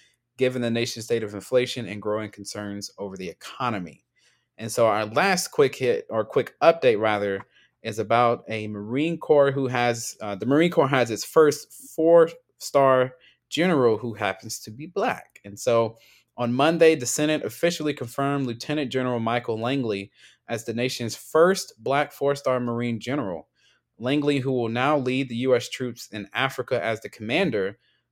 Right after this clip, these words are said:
of U S Africa Command, was widely expected to land a confirmation following a hearing by the Senate Armed Forces Committee in late July. So, Adrian, there's just kinda continuing a, a trend where we already have Lloyd Austin,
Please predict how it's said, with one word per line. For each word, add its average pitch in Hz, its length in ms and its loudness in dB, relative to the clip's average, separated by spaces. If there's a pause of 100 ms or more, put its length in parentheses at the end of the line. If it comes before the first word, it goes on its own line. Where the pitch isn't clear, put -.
of 107 240 -10
U 120 180 0
S 117 200 4
Africa 110 360 -6
Command, 117 460 -4
was 104 220 -10
widely 135 280 -2
expected 120 500 -4
to 107 100 -12
land 131 240 -4
a - 20 -4
confirmation 113 800 -10 (400)
following 160 540 4
a 117 180 -4
hearing 123 460 0
by 110 160 0
the 107 80 -4
Senate 131 400 -2
Armed 117 280 -2
Forces 117 380 -4
Committee 104 460 -10
in 104 180 -12
late 101 220 -8
July. 107 480 0
So, 110 420 0 (1120)
Adrian, 175 320 -2
there's 147 180 -2
just 165 200 -6
kinda 156 180 0
continuing 127 560 -4
a, 104 160 -2
a 107 80 -6
trend 131 460 -4
where 117 420 2 (320)
we 113 60 -2
already 143 160 6
have 147 240 2
Lloyd 135 260 4
Austin, 127 720 0